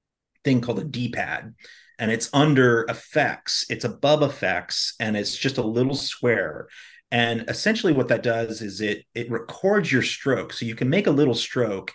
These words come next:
and it uses nodes. So when you actually draw, so if you recorded a circle in that little square and you draw, it's gonna,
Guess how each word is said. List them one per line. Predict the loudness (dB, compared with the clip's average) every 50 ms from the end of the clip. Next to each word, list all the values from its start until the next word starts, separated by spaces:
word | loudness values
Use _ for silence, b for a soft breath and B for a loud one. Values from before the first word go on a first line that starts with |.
| b b b b b b b b b _
and | -4 -2
it | 0 2
uses | 2 2 2 2 0 0 0 0
nodes. | 2 4 4 6 6 4 4 0 -4 -6 -10 -6
So | 0 2 2 2
when | 4 2 0 2 0
you | 0 -2 -2
actually | -2 -2 -2 -2 -2 -2 -2 -2 -2
draw, | -4 -8 -10 -8 -4 -4 -2 -2 -2 -2 -2 -4 -6 -10 B B B B 0
so | 0 2
if | 4 4
you | 2 2 2
recorded | 2 0 0 2 4 4 4 4 2 0
a | 0
circle | -2 -2 -2 0 2 2 2 2 0 -2 -4 -4 -6 -6 -2
in | 0 2 2 2
that | 2 0 -2
little | -2 -2 0 0
square | -2 -4 -8 -6 -4 0 2 2 2 2 2 -2 -4 -8 b b b b b
and | -4 -4 -2
you | -4
draw, | -4 -2 0 2 4 4 6 4 4
it's | 2 2
gonna, | 0 0 0 0 -2